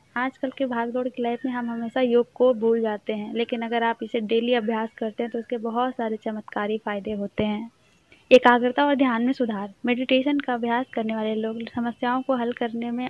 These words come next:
और बेहतर तरीके से जानकारी हासिल करने में तेज होते हैं। मोटापा और वजन कम करने में सहायक। नियमित योग अभ्यास करने से निश्चित रूप से मोटापा कम किया जा सकता है। विभिन्न योग आसन के माध्यम से वजन भी कम किया जा सकता है।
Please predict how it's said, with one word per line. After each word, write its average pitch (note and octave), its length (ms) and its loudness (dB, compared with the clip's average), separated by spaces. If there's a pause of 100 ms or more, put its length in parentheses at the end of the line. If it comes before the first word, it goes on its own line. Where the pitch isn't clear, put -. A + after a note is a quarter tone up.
और A#3 140 -4
बेहतर A3+ 300 -6
तरीके A3+ 360 -6
से B3 100 -2
जानकारी A3+ 480 -2
हासिल A3+ 300 -2
करने A3 340 -4
में B3+ 220 -4 (600)
तेज A3+ 200 2
होते G3+ 220 -6
हैं। G#3 180 -10 (420)
मोटापा A#3+ 440 2
और C4 120 4
वजन A#3+ 280 0
कम A#3+ 240 -4
करने A3 320 -4
में A3+ 100 -6
सहायक। G3+ 440 -6 (420)
नियमित B3+ 360 0
योग C4+ 160 2
अभ्यास B3+ 360 0
करने B3 260 -2
से C4+ 100 4
निश्चित B3 300 -2
रूप B3 180 0
से - 120 -2
मोटापा A#3 460 -4
कम A3+ 240 -6
किया A3 220 -4
जा G#3+ 120 -2
सकता G#3 340 -10
है। G#3+ 100 -4
विभिन्न A3+ 380 0
योग A3+ 180 -6
आसन A3 280 -6
के A3+ 160 -4
माध्यम G#3+ 320 -4
से B3 140 -2
वजन A#3 340 -2
भी C4+ 80 -2
कम B3+ 220 -4
किया A3 220 -4
जा G#3 140 -4
सकता G3 320 -10
है। G3+ 200 -10